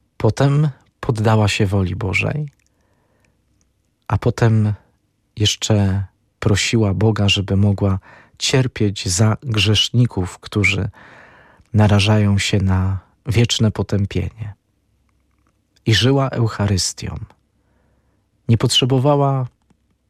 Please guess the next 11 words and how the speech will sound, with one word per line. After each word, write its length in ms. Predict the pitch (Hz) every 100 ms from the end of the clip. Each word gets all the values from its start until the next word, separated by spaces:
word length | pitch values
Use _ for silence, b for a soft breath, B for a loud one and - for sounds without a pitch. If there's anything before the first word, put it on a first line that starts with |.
| _ -
niczego 480 | 131 131 - 123 123
innego. 680 | - 104 95 85 - - 92 _ _ _ _ _ _ _ _ _ _ _ _ _ _ _ _ _
I 100 | 110
Pan 240 | - 139
Bóg 200 | 143 135
jej 120 | 120 110
powiedział, 540 | 104 104 120 117 104
że 280 | - 98 107 b b b b b b b b b _
po 160 | 135 151
to 160 | 139
żyje 640 | 120 123 120 113 110 104